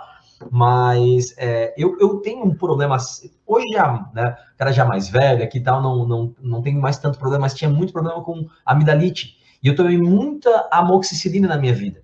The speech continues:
E chegou uma hora que não fez mais efeito, cara. Porque antigamente, a, antibiótico não precisava re-, ter receita, tu comprava na farmácia.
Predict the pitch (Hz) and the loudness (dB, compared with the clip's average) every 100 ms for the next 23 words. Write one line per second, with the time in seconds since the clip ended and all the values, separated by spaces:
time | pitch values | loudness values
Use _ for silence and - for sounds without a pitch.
0 | _ - - 156 175 175 175 170 180 170 | _ -10 -4 -2 0 0 0 -2 -2 -2
1 | 185 202 214 - - - - _ _ _ | -2 -2 -4 -4 -6 -8 -18 _ _ _
2 | 139 127 180 - 175 254 262 190 151 127 | -4 -2 -4 -2 -2 0 -2 0 0 2
3 | 139 233 - 127 - - 139 135 127 143 | 0 -2 -4 -6 -8 -12 -4 -4 0 0
4 | 156 143 147 147 165 160 190 - 180 180 | 0 0 0 0 -4 -4 -4 -4 -4 0
5 | 220 233 190 127 143 143 127 120 113 98 | 2 2 0 0 0 0 0 0 -4 -8
6 | 120 147 202 214 226 285 269 277 285 - | -8 -6 -2 -2 -2 -4 -6 -6 -8 -14